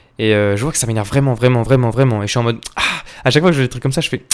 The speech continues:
vas-y, là, arrête, casse-toi et tout. Et, euh, vraiment, je me rends compte que j'arrive pas à me calmer alors que je suis très bien conscient que peu importe ce que je dise et ce que je fasse,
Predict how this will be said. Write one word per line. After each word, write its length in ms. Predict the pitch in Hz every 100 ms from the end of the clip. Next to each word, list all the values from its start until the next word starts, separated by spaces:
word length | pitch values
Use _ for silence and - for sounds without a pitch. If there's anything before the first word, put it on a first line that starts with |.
| -
vas-y, 320 | 127 127 165 143
là, 120 | 107
arrête, 220 | 127 147
casse-toi 380 | - 139 170 147
et 40 |
tout. 140 | 131 156 175 - - -
Et, 160 | 113
euh, 340 | 107 101 101 101
vraiment, 240 | 113 127
je 100 | 131
me 80 | 113
rends 120 | 110
compte 220 | 104 139 135
que 360 | 107 98 95
j'arrive 220 | 95 98 -
pas 180 | -
à 20 | 151
me 100 | 120
calmer 280 | 113 117
alors 220 | 123 107 -
que 120 | 104
je 80 | 101
suis 180 | - 113
très 220 | - 131 _ -
bien 260 | 104 107 101
conscient 380 | 107 - 202
que 440 | 190 113 101 95 95 -
peu 80 |
importe 340 | 110 107 101 - -
ce 100 | -
que 120 | 104
je 60 | 98
dise 200 | 110 107
et 40 |
ce 100 | -
que 80 | 107
je 60 | -
fasse, 280 | 139 -